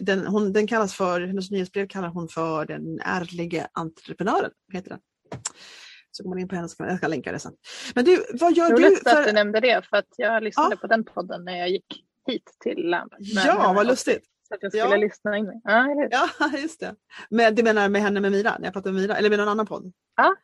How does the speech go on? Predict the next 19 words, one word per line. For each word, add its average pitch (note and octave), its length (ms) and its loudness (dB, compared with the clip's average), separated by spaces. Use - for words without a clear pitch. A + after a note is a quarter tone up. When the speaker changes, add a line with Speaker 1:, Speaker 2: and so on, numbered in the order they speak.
Speaker 2:
exakt. - 280 -2
Speaker 1:
Ja, A3+ 80 2
Speaker 2:
Nej, C4 240 2
med, G#3 240 -2
Speaker 1:
ja. G3+ 40 -6
Speaker 2:
med, G3+ 320 2
med G3 340 -2
det G#3+ 80 4
avsnittet G3+ 420 -2
med F#3 80 -12
henne. F3+ 140 -8
Speaker 1:
Ja, C#4+ 400 0
precis. C4+ 460 -2
Men G#3+ 120 -6
precis. G#3+ 240 -4
Ja, F3 80 0
det G3+ 80 -2
var G3+ 80 0
jättebra. F#3+ 340 -4